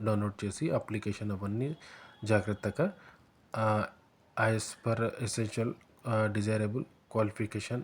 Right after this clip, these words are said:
ఎక్స్పీరియన్స్‌ని బట్టి మనము అప్లై చేసుకోవచ్చండి. ఓకేనా?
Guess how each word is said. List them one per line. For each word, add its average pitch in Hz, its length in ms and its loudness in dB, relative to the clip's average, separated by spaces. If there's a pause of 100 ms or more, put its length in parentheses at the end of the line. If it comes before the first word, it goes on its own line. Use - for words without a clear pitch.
(160)
ఎక్స్పీరియన్స్‌ని 110 600 -2
బట్టి 98 240 -6
మనము 104 340 0 (600)
అప్లై 117 300 0 (120)
చేసుకోవచ్చండి. 92 680 -4 (880)
ఓకేనా? 123 300 -2